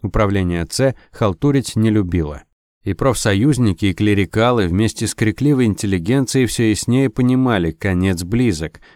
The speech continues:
Первые курсы уже заметались, выглядывая пути отступления, куды бечь. Однако поздно, панове. На дорогах на границе бдели усиленные патрули. Западные газетенки подняли вой,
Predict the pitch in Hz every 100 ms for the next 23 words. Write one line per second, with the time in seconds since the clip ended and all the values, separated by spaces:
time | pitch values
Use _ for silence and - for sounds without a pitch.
0 | _ 107 113 117 113 127 131 - 120 104
1 | 113 98 107 104 104 - 131 110 85 -
2 | 95 85 104 104 98 95 - 98 107 92
3 | - 104 95 120 113 82 82 80 - 98
4 | 98 104 110 135 87 - - _ 101 95
5 | 147 156 160 - 117 123 107 101 - 101
6 | 90 85 82 71 - _ - 117 127 127
7 | 147 135 135 - 104 98 98 98 127 -
8 | 127 92 80 120 147 135 113 127 113 107
9 | 104 - 110 117 113 90 78 - _ -
10 | 90 107 - 92 95 90 95 90 90 131
11 | 127 117 110 - 143 113 95 92 90 135
12 | 139